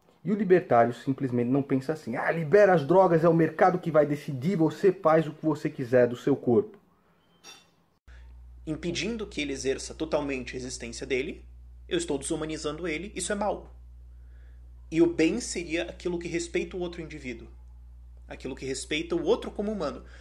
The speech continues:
Speaker 2: Porque se a gente vai falar de valores atemporais, a gente primeiro precisa existir como indivíduos. No momento em que você nega ao outro indivíduo a possibilidade dele de ser ele mesmo, de ter o que ele tem, de faz-, de ser dono daquilo que ele produz,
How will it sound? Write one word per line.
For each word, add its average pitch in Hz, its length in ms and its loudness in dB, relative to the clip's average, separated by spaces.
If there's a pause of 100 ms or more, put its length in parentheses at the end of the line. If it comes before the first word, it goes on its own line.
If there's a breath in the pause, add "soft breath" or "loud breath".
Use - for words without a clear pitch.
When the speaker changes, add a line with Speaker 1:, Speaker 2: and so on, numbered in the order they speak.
(120)
Speaker 2:
Porque - 160 -14
se 135 120 -6
a - 20 -4
gente 156 200 -8
vai 165 120 2
falar 339 300 -2
de 185 100 -6
valores 165 680 -4
atemporais, 139 720 -6 (360 soft breath)
a 139 60 -6
gente 135 120 -8
primeiro 156 320 -2
precisa 190 340 -6
existir 175 360 -6
como 214 180 -6
indivíduos. - 720 -12 (760 soft breath)
No 147 100 -4
momento 180 360 -2
em 320 80 -8
que 240 100 -10
você 220 320 -4
nega 175 680 -2
ao 143 140 2
outro 180 260 -2
indivíduo 131 680 -10 (240)
a 127 80 -8
possibilidade 143 840 -2
dele 127 240 -6
de 123 80 -12
ser 131 200 -6
ele 120 180 -12
mesmo, 135 400 -8 (300 soft breath)
de - 100 -18
ter - 180 -2
o 165 80 -4
que - 140 -10
ele 127 120 -8
tem, 139 320 -6
de 131 120 -12
faz-, 123 420 -4
de 131 280 -12
ser - 140 -6
dono 151 240 -4
daquilo 135 220 -10
que - 80 -16
ele 131 100 -14
produz, 165 580 -10